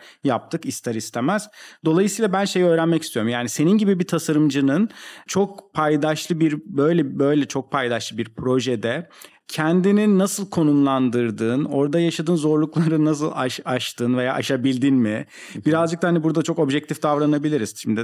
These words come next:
Speaker 1: beraber proje yapıyoruz diye a-, allayıp pulla-,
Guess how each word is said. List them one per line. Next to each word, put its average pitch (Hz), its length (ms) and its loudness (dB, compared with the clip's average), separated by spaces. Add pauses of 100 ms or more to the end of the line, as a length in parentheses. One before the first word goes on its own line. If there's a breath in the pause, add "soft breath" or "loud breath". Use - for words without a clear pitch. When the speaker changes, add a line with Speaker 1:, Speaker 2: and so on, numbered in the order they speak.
(140)
Speaker 1:
beraber 120 460 -2
proje 120 260 -2
yapıyoruz 120 440 -2
diye 117 300 -2
a-, - 280 -6
allayıp 120 480 -4
pulla-, 123 220 -2